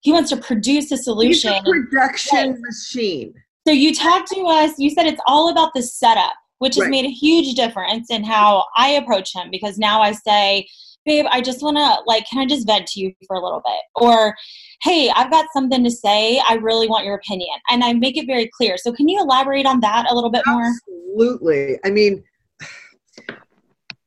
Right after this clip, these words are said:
Speaker 1: 'Cause
Speaker 2: I'm gonna
Speaker 1: this
Speaker 2: use
Speaker 1: applies to the work environment.
Speaker 2: This
Speaker 1: So
Speaker 2: applies to absolutely everything.
Speaker 1: Yeah.
Speaker 2: So, and
Speaker 1: So
Speaker 2: I'm
Speaker 1: I
Speaker 2: gonna
Speaker 1: wanna talk about that.
Speaker 2: I'm gonna use throwing a party about a setup,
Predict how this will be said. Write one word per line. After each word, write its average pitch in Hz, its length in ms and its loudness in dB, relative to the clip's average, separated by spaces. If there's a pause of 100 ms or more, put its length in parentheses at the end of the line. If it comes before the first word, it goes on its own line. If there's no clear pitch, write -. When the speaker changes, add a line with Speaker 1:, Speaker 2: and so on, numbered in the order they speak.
(520)
Speaker 1:
'Cause 320 100 0
Speaker 2:
I'm 330 60 0
gonna 381 120 4
Speaker 1:
this - 80 0
Speaker 2:
use - 20 -8
Speaker 1:
applies 311 420 -6
to 285 80 -6
the 226 120 2
work 254 280 -2
environment. 208 720 0 (340)
Speaker 2:
This 277 200 -2
Speaker 1:
So 311 100 2
Speaker 2:
applies 247 480 2
to 233 340 -8
absolutely 202 540 0
everything. 175 460 -4
Speaker 1:
Yeah. 262 160 4
Speaker 2:
So, 185 80 0 (360)
and 214 100 -4
Speaker 1:
So 311 60 -4
Speaker 2:
I'm 285 60 4
Speaker 1:
I - 80 2
Speaker 2:
gonna - 20 -4
Speaker 1:
wanna 302 220 -10 (100)
talk 247 140 -10
about 220 220 -4
that. - 160 -10
Speaker 2:
I'm 294 80 -8
gonna 311 120 -4
use 285 280 -2
throwing 226 440 0
a 196 40 -2
party 175 420 -2
about 117 240 -2
a 120 40 -6
setup, 120 400 -6